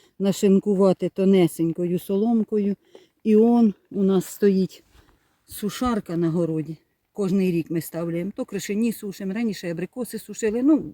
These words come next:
все, що нам треба, сушимо. І думаємо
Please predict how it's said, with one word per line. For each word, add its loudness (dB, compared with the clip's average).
все, -6
що -6
нам -2
треба, -12
сушимо. -16
І -2
думаємо 2